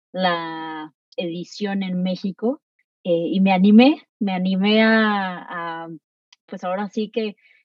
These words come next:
a llenar como esta vacante, ver en dónde estaba la oportunidad, me hablaron y fui parte del equipo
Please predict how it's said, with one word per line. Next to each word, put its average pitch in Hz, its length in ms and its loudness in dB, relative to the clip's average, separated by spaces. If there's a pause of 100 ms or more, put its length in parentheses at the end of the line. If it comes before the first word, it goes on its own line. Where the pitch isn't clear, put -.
a 175 220 -8
llenar 185 500 -4
como 190 280 -6
esta 175 680 -6
vacante, 214 760 -2 (360)
ver 196 260 -4 (120)
en 180 220 -8
dónde 190 280 -2
estaba 202 300 -4
la 190 120 0
oportunidad, 170 880 -2
me 196 140 -4
hablaron 208 680 0
y 170 300 -8
fui 185 180 -10
parte 190 400 -8
del 180 180 -4
equipo 190 560 -10